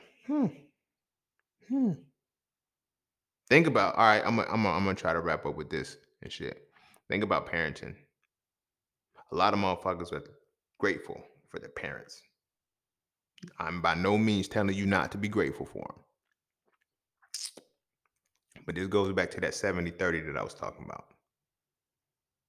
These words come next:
How much more, how much more detriment was experienced than benefit from the parenting? Feel me? It's not a shot at your parents. It's not a shot at anything, but put it on paper and look at it from a perspective of,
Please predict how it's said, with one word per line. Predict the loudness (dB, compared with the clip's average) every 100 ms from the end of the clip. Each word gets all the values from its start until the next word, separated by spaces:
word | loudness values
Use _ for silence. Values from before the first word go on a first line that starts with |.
| _ _ _ _ _ _ _ _ _ _ _ _ _ _ _ _ -20 -20 -20 _
How | 2 8 8
much | 8 4 2 2
more, | 4 6 4 2 -6 -10 -10 _ _
how | 2
much | 4 4 4
more | 2
detriment | 0 -2 -2 -4 -6 -8 -10
was | -12 -10
experienced | -14 -8 -6 -6 -8
than | -12
benefit | -10 -12 -12 -16 -16 -20 _ _ -20
from | -14 -14
the | -12
parenting? | -14 -16 -18 -20 _ _ _ _ _ _ _ _ _ _ _ _ _ _ _ _ _ _ _ _ _ _ _ _ _ _ -16
Feel | -14
me? | -14
It's | 0
not | 2
a | 2
shot | 4 4
at | 4 0
your | -6
parents. | -4 -4 -6
It's | 0
not | 0
a | 2
shot | 0 2
at |
anything, | 0 0 -2
but | -2
put | 0 2
it | 4
on | 2
paper | 0 0 2 2
and | 2 0
look | 0
at | 0
it | 0
from | -2 -4
a |
perspective | -4 -2 -2 -2 -4
of, | -4